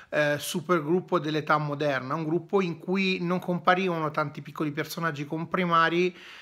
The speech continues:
ma comparivano dei personaggi di massima caratura, c'era Batman, c'era Superman, c'era Wonder Woman, insomma un supergruppo così come poi dopo abbiamo imparato a conoscerli negli anni settanta e negli anni ottanta. Cosa succede a questo punto? Succede che, eh,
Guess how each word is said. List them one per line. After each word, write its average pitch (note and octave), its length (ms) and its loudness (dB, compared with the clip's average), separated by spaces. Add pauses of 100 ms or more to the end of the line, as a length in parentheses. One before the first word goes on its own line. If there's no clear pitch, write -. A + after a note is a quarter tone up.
(240)
ma F3 520 6
comparivano E3+ 800 2
dei D3+ 160 -2
personaggi D#3 840 -2
di D3 200 -6
massima D3 500 -4
caratura, D3 480 -2
c'era B2+ 220 -8
Batman, D#3 400 -2
c'era C#3+ 180 -8
Superman, C#3+ 400 -8
c'era D#3+ 220 -4
Wonder D3+ 240 -6
Woman, C3+ 240 -8
insomma - 260 -10 (340)
un B3+ 160 2
supergruppo E3 680 -2
così D#3 240 -6
come D#3+ 200 -6
poi D3+ 200 -4
dopo C#3+ 160 -4
abbiamo C#3+ 180 -4
imparato C#3 380 -6
a - 20 -12
conoscerli C#3+ 480 -8
negli C3 180 -8
anni C3+ 140 -8
settanta C#3 600 -6
e D3 120 -8
negli C3 280 -8
anni B2+ 200 -8
ottanta. A#2 640 -14 (840)
Cosa F#3+ 260 0
succede D3+ 420 -6
a A#2+ 60 -8
questo C#3 280 -10
punto? C3+ 220 -10
Succede F#3+ 680 0
che, E3+ 680 2
eh, C#3 60 0